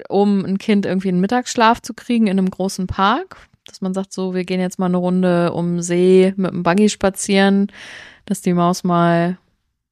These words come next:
zumindest eine halbe Stunde schläft. Aber, ja, aber auch gerade in Indoor, ähm, Attraktionen, dass man sagt, okay, man hat vielleicht einen Bereich,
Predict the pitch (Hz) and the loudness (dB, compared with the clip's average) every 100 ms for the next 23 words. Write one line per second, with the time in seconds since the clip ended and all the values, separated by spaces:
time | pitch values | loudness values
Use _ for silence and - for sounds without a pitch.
0 | _ - 185 180 185 175 180 196 - 214 | _ -10 -6 -4 0 2 2 0 -2 0
1 | 220 - - 214 214 240 - _ _ - | 2 -2 -2 2 4 2 -2 _ _ -20
2 | - - - _ _ - 175 180 175 175 | -20 -20 -20 _ _ -2 0 2 2 2
3 | 170 165 - - 156 151 - 170 - - | -2 -6 -14 -12 -6 -4 -4 -8 -10 -10
4 | 156 156 175 165 135 175 185 190 185 185 | -4 -2 0 -2 -4 -2 2 4 4 2
5 | - - 180 175 175 180 - 180 - 180 | -2 -4 -2 -2 -2 -2 -4 -6 -6 -10
6 | - - 180 175 180 180 - 170 175 170 | -10 -4 0 0 0 -2 -4 -4 -4 -8
7 | 170 - 175 170 165 - 185 175 175 185 | -10 -2 0 2 0 -2 -4 -2 -2 -4
8 | - 165 180 202 180 156 160 170 180 - | -2 0 2 0 -2 -2 -2 -2 -4 -8